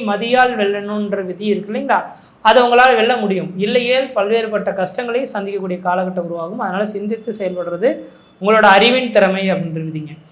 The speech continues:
அதே போல, அ, சனி பகவான் உங்க ராசியிலிருந்து மூன்றாம் இடத்தை பார்க்கறதுனால உங்களோட இளைய சகோதரத்துக்கும் உங்களுக்கும் ஒரு சில பிரச்சனைகள் வர்றதுக்கான வாய்ப்புகள் உண்டு. அவங்களோட கொஞ்சம் கவனமா செயல்படுறது தான் விசேஷத்தை கொடுக்கும்.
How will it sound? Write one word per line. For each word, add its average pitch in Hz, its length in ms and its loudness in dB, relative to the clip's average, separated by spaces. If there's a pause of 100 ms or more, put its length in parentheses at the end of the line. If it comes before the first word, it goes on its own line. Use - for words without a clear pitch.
(280)
அதே 226 220 6
போல, 285 380 2
அ, 208 140 2
சனி 214 280 2
பகவான் 262 380 4
உங்க 220 160 2
ராசியிலிருந்து 220 520 4
மூன்றாம் 233 380 0
இடத்தை 208 220 -2
பார்க்கறதுனால 185 540 0
உங்களோட 196 220 -2
இளைய 233 480 2
சகோதரத்துக்கும் 214 720 0
உங்களுக்கும் 185 400 -4
ஒரு 208 140 -4
சில 180 480 0 (440)
பிரச்சனைகள் 277 520 6
வர்றதுக்கான 202 560 4
வாய்ப்புகள் 190 440 2
உண்டு. 185 260 4
அவங்களோட 202 640 2
கொஞ்சம் 208 580 -6 (240)
கவனமா 254 880 6
செயல்படுறது 202 420 0
தான் 214 180 0
விசேஷத்தை 180 400 -8
கொடுக்கும். 156 380 -12